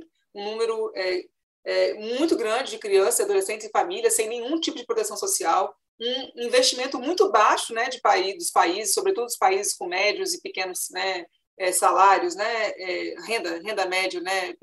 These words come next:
e, e pequena também, que investe pouco na proteção social. Então, a pauta da conferência, né, o relatório que antecedeu, inclusive, a discussão da conferência foi exatamente essa questão da proteção social, da importância da proteção social,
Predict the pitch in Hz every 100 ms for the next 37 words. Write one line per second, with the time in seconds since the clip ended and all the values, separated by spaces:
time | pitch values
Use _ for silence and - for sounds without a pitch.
0 | - 349 349 339 359 359 - - 381 359
1 | _ _ - 196 180 196 180 - 202 196
2 | 196 - - 240 254 226 208 196 196 214
3 | 202 233 247 277 294 - 262 285 349 _
4 | _ _ 240 247 254 269 233 220 254 285
5 | 214 208 208 202 220 214 226 254 285 240
6 | 233 226 196 196 190 196 208 226 226 214
7 | 214 196 190 208 233 285 339 - 277 294
8 | 294 233 247 285 302 _ _ - 254 285
9 | 269 262 254 - 170 170 170 202 185 196
10 | 226 240 247 269 285 247 240 233 - 220
11 | - 185 202 208